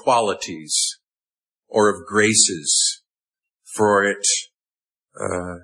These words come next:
to work. And that leads us to consider, secondly, that, uh, this calling to live together, which is a matter of first por-, importance, is a calling to live graciously together with Christ-likeness.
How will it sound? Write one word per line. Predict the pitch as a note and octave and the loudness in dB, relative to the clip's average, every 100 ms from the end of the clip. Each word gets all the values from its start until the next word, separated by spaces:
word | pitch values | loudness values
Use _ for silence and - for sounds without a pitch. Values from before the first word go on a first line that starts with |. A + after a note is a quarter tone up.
| _ - | _ -2
to | A2 | 0
work. | G2 G2 D2 - - - _ _ _ _ _ _ _ _ _ _ _ - | 4 2 0 -8 -12 -12 _ _ _ _ _ _ _ _ _ _ _ -2
And | A#2+ | 2
that | B2+ B2+ | 4 4
leads | C3+ B2+ A2 | 2 2 2
us | A#2 - | 0 0
to | A2 | -4
consider, | A#2 A2 B2+ A2 | -2 0 2 2
secondly, | G2 - B2 - A2 E2+ D2 _ _ _ _ _ _ - | 2 2 2 0 -8 -8 -10 _ _ _ _ _ _ -12
that, | F2 G#2 F#2+ - | -2 2 2 2
uh, | G2+ | 2
this | G#2+ A2 - | 4 2 2
calling | B2+ B2 A2+ F2+ E2+ - | 2 2 2 -2 -6 -4
to | G2 F#2 F#2+ | -2 -2 2
live | B2+ - | 2 2
together, | A2 A#2 A#2 B2 B2 - _ _ _ _ - | -2 0 2 -2 -6 -12 _ _ _ _ -4
which | A2 A2+ | 0 0
is | G2+ | 0
a | |
matter | A2 A#2 A2 | 2 2 2
of | G#2 G2+ | 0 2
first | B2 A2+ - - | 0 0 -4 -2
por-, | B2 - | -4 -2
importance, | G2 - C#3+ F#2+ F#2 - | -2 4 4 4 -2 -2
is | F#2+ F#2+ | 0 -2
a | |
calling | - A#2+ A#2+ G#2+ | 0 2 2 0
to | - | -2
live | G2 A2 A#2+ - - _ - _ A2 | 0 2 2 -2 -14 _ -20 _ -8
graciously | G2+ B2+ D3 C3+ A2+ - A2 | 2 4 4 2 0 0 -2
together | A2 G#2 B2 A2 G2+ - _ _ - - | -4 2 2 2 -2 -6 _ _ -18 0
with | B2+ B2+ | 0 0
Christ-likeness. | - B2+ A#2+ A2+ - - G2 G2+ F#2+ - E2+ D#2+ - - - | -4 0 2 2 -2 -4 2 2 2 -4 -4 4 6 6 2